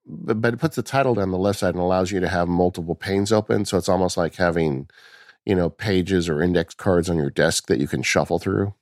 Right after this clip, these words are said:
And I find that very useful as I'm working through the library.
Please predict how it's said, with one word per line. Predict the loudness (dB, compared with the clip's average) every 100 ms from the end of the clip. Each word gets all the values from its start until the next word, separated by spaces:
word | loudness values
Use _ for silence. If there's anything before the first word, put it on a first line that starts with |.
| _ _ _ _ _ -2
And | 0
I | 2
find | 2 2
that | 0
very | 0 0
useful | 0 0 0 0 0
as | -2 0
I'm | 2
working | 0 -2 -4
through | -2
the | 0
library. | 0 0 0 0 -2